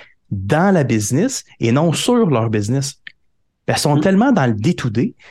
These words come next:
Speaker 1: qu'ils prennent pas le temps, justement, de revoir ou peut-être repenser la façon que la business pourrait être plus efficace, puis plus rentable, puis plus le fun pour les employés qui vont travailler là aussi, tu sais.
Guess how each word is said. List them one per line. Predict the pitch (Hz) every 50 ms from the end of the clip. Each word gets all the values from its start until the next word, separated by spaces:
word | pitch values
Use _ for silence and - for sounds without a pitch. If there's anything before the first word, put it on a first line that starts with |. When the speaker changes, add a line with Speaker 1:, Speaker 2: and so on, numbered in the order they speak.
| - _ -
Speaker 1:
qu'ils | - -
prennent | 120 143 123 120 113
pas | - 165 160
le | 143
temps, | 143 175 214 226
justement, | 175 135 - - 120 113 127 156 170
de | 139 113 104 104 - - -
revoir | 117 117 - - - 175 170 131 123 131 143 160 170 170 156 123 113
ou | 101
peut-être | - - 151 160 170 - - - - _ _
repenser | - 104 98 143 185 190 - 190 165 135 117 - - - 175 196
la | 117 110
façon | - - 123 110 - - 160 170
que | 165 139
la | 113
business | 104 113 107 104 131 156 143
pourrait | - - 107 110
être | 107 -
plus | - 143 139 123
efficace, | 101 - - - 139 143 151 - -
puis | - -
plus | - 123 120 -
rentable, | - 107 101 104 - 113 117 131 127 120 117
puis | 120 - 107 98 92 - - - _ _ -
plus | - 131 131 - - - - - - -
le | - 110 127
fun | 120 - - - 143 147 170 170 135
pour | - 117 113
les | 110 107 117
employés | 110 104 - 117 117 135
qui | 135 -
vont | 110 110 104
travailler | - - 107 104 101 101 101
là | 107 123
aussi, | 131 - - - 143
tu | 135 -
sais. | 135